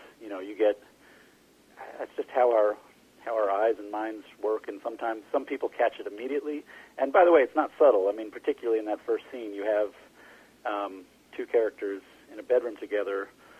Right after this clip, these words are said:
and one of them, the walls are green in one bedroom and the walls are white in the other bedroom. And, uh, you know, you, I think everybody understands that something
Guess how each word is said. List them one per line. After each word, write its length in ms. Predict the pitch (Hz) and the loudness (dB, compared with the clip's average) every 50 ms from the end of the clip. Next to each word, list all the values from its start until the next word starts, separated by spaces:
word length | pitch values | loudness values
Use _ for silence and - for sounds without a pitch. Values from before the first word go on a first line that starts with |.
| - - _ _ - | -20 -20 _ _ -20
and 100 | 107 101 | -16 -10
one 140 | 101 110 110 | -8 -6 -6
of 120 | 110 92 87 | -6 -8 -8
them, 280 | 110 104 101 101 98 - _ _ _ _ _ _ - - | -10 -10 -10 -12 -14 -16 _ _ _ _ _ _ -20 -10
the 60 | 95 | -2
walls 280 | 98 107 117 120 101 | 2 6 6 6 6
are 60 | 104 101 | 2 -2
green 300 | 107 113 123 135 139 139 | -6 -6 -4 -4 -4 -4
in 80 | 135 | -4
one 160 | 131 139 139 | -4 -4 0
bedroom 260 | 135 143 147 151 156 131 | 0 0 0 0 -2 -6
and 60 | 117 113 | -6 -4
the 40 | |
walls 280 | 107 113 120 127 123 107 | 0 4 4 4 4 2
are 60 | 110 | 2
white 240 | 104 113 123 135 123 | 4 4 4 4 4
in 60 | 123 | 2
the 80 | 120 120 | -2 -4
other 140 | 123 123 123 | -4 -4 0
bedroom. 320 | 123 131 127 131 139 147 - _ - - - - - _ _ - | 0 0 0 0 -4 -14 -14 _ -20 -20 -20 -20 -20 _ _ -12
And, 240 | 113 110 104 101 101 | -12 -12 -10 -6 -4
uh, 280 | 107 104 101 101 101 98 95 95 98 - _ _ - | -4 -2 -2 -2 -4 -4 -6 -10 -16 -20 _ _ -18
you 60 | 113 | -14
know, 120 | 107 101 98 | -14 -12 -12
you, 280 | 98 101 104 107 98 - - | -12 -12 -14 -14 -12 -8 -6
I 60 | 127 | -4
think 160 | - 226 175 170 | -2 2 6 6
everybody 400 | 185 - 233 214 180 175 156 143 | 6 6 6 4 2 4 4 2
understands 480 | 147 143 135 - - 135 127 127 107 | 0 0 -2 -4 -4 -4 -4 -4 -6
that 120 | 107 101 - | -8 -8 -8
something 300 | 123 117 - 113 104 | -8 -8 -8 -10 -14